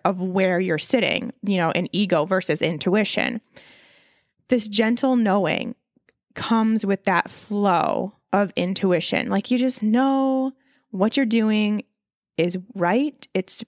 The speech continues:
right for you in this moment, and that's all that matters. And you know that the next moment you'll be guided, and the next moment you'll be guided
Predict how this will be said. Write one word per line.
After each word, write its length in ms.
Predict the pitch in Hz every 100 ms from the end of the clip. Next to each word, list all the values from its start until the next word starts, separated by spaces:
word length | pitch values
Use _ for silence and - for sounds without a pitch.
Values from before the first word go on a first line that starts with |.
| -
right 180 | 165 -
for 140 | -
you 480 | 165 196 277 302 294
in 200 | - 180
this 200 | 170 -
moment, 460 | 220 240 269 269 247
and 160 | 180 170
that's 180 | 175 -
all 160 | 165 180
that 120 | -
matters. 480 | 240 262 262 254 247
And 180 | 185 180
you 140 | 180
know 220 | 175 160
that 160 | 170 -
the 80 | 185
next 400 | 190 240 - 247
moment 440 | 233 233 226 226 - - -
you'll 160 | 220
be 120 | 202 220
guided, 380 | 208 202 214
and 120 | 156 175
the 60 |
next 300 | 165 180 -
moment 280 | 233 214 -
you'll 120 | 196
be 100 | 196
guided 520 | 190 165 170 170 170